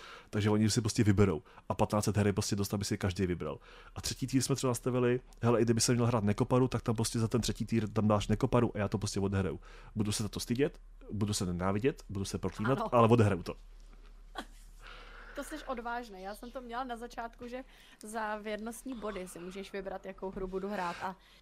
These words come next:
Speaker 2: je i k-, tam byl snad jeden člověk z těch dvaceti, který si to vybrali, který mi tam dal něco trošku smysluplnýho, jo. Jinak to byly prostě hry, kdy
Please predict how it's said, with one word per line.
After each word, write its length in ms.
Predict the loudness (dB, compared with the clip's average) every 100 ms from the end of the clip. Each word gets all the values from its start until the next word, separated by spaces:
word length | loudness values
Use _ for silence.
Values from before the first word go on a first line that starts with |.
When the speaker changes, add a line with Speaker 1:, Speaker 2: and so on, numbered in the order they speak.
| _ _ -14
Speaker 2:
je 100 | -12
i 100 | -12
k-, 120 | -14 -20 -20 -12
tam 160 | -8 -6
byl 120 | -6
snad 200 | -6 -6
jeden 340 | -4 -4 -4
člověk 420 | -4 -4 -4 -4 -8
z 60 |
těch 140 | -10 -8
dvaceti, 500 | -6 -8 -10 -12 -14
který 260 | -12 -12
si 140 | -12 -10
to 120 | -8
vybrali, 360 | -6 -6 -6 -6
který 260 | -8 -8
mi 100 | -8
tam 180 | -8 -8
dal 160 | -6 -6
něco 220 | -10 -12
trošku 340 | -12 -12 -12
smysluplnýho, 760 | -12 -12 -10 -10 -8 -8 -6 -8
jo. 120 | -8 -8
Jinak 220 | -10 -12
to 120 | -12
byly 220 | -12 -12
prostě 340 | -14 -18 -16 -12
hry, 200 | -10 -10
kdy 200 | -10 -12